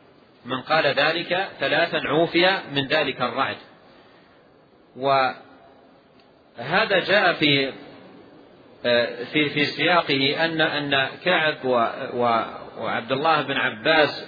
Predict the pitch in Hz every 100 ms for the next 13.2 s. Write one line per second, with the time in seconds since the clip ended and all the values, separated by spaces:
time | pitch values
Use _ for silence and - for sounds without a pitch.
0 | - 101 151 165 147 135 - - 175 170
1 | - 185 165 151 143 - - - - -
2 | - - - 143 185 170 139 117 - -
3 | - - - - - - - - - -
4 | - - - 139 139 156 190 233 185 160
5 | 156 170 156 143 - 147 120 104 - -
6 | - - - 123 139 127 131 131 127 143
7 | 156 131 117 117 156 156 151 147 139 175
8 | 131 127 - - - - - - - -
9 | _ _ - 156 151 147 131 170 165 135
10 | 156 185 185 196 208 - - - - -
11 | - _ _ - 143 160 180 165 143 135
12 | 180 165 156 139 135 143 165 151 135 135
13 | 175